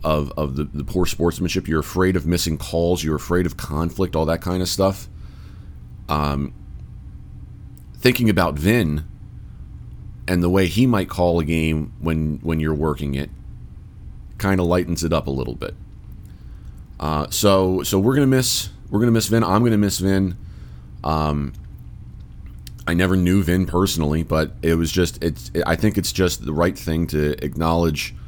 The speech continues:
what he meant to me, uh, and, and to, to say that there's a, you know, there, thanks to him, I have a new appreciation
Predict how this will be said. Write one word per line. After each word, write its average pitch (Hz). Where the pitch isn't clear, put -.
what 95
he 104
meant 95
to 78
me, 80
uh, 76
and, 78
and 80
to, 78
to 98
say 98
that 85
there's 87
a, 82
you 80
know, 69
there, 85
thanks -
to 110
him, 92
I 87
have 82
a 82
new 95
appreciation 80